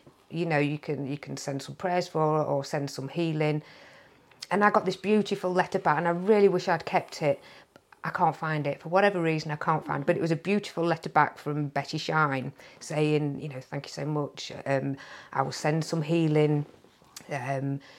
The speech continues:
you don't need," 'cause I'd, I'd offered to send her some money,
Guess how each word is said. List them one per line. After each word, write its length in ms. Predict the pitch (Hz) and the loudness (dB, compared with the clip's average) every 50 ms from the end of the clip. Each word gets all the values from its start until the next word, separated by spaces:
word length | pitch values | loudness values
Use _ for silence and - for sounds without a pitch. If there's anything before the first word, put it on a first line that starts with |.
| - - - | -20 -8 -8
you 80 | 143 - | 2 4
don't 160 | 180 165 - | 4 6 6
need," 180 | 170 180 175 - | 4 2 0 -2
'cause 120 | - - 202 | 2 6 8
I'd, 220 | 185 185 185 - | 8 8 8 8
I'd 180 | 170 185 185 208 | 6 8 8 8
offered 240 | 202 - 190 156 - | 8 6 2 -2 -2
to 80 | - | -4
send 260 | 156 - 190 170 165 147 | 2 4 4 4 4 2
her 40 | 147 | 0
some 200 | - - 170 170 | 0 0 2 4
money, 340 | 202 190 135 127 127 131 | 4 2 2 0 -2 -2